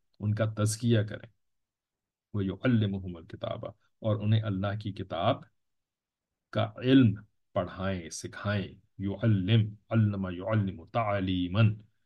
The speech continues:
तालीम दें, किसकी? अल किताब की, वल हिकमा, और दानाई की बातों की तालीम दें, हिकमत की तालीम दें। हिकमत का मतलब क्या होता है कि किसी काम को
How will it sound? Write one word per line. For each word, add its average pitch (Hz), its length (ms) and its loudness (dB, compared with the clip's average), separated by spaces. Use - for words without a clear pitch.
तालीम 117 580 4
दें, 85 160 -4
किसकी? 123 500 -2
अल 110 140 4
किताब 101 460 -8
की, 117 120 -20
वल 139 280 6
हिकमा, 95 640 -2
और 120 260 4
दानाई 92 600 0
की 107 140 -4
बातों 85 360 -12
की - 200 -10
तालीम 69 360 -12
दें, - 200 -18
हिकमत 117 440 -2
की - 80 -8
तालीम 82 420 -14
दें। - 100 -20
हिकमत 127 280 -4
का 113 160 -4
मतलब 110 220 -6
क्या 101 120 -4
होता 95 260 -4
है 92 100 -6
कि 131 460 2
किसी 143 340 -2
काम 117 400 0
को 135 560 0